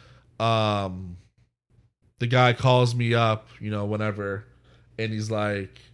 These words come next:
uh, "Yeah, man, I can, uh, I can fix it here. It's, uh, gonna be a hundred bucks." And I was like, "Okay, cool. What was it?" He's like, "Yeah, you should, you should need a new carburetor." And I was like, "Fuck, damn it, I knew it."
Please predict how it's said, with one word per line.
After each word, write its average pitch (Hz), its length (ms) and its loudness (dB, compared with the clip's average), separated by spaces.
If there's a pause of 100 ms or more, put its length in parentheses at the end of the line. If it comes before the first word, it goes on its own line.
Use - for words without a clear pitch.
(880)
uh, 107 600 -2
"Yeah, 139 280 4
man, 139 280 4
I 127 100 2
can, 127 240 -2
uh, 120 80 0
I 120 100 0
can 123 140 -4
fix 139 260 -2
it 127 100 -2
here. 120 360 0
It's, 113 240 -6
uh, 113 200 0
gonna 113 140 -2
be 117 120 -2
a 110 60 0
hundred 113 340 0
bucks." - 680 -2 (320)
And 110 100 -6
I 107 140 2
was 107 140 0
like, 104 320 -2
"Okay, 127 580 2
cool. 143 280 4
What 139 180 4
was 151 320 6
it?" 107 280 -2 (260)
He's 120 180 -2
like, 117 340 0
"Yeah, 135 180 6
you 143 80 6
should, 151 160 2
you 151 160 6
should 147 180 2
need 131 60 2
a - 40 0
new 120 100 0
carburetor." 98 680 0 (840)
And 110 140 0
I 113 120 2
was 110 140 0
like, 101 380 0 (420)
"Fuck, - 420 -20 (140)
damn 123 240 -4
it, 85 100 -10
I 76 140 -12
knew 131 240 2
it." 80 120 -10